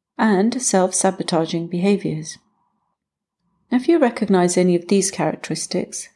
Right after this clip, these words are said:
then chances are that you need to cultivate greater self-worth.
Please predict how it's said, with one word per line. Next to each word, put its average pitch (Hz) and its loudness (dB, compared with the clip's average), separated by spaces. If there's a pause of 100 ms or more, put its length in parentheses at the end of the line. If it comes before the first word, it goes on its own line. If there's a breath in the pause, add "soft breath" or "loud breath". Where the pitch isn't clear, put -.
then 285 2
chances 339 0
are 220 4
that 220 -2
you 226 2
need 208 0
to - -12
cultivate 175 -4
greater 170 -2
self-worth. 160 -6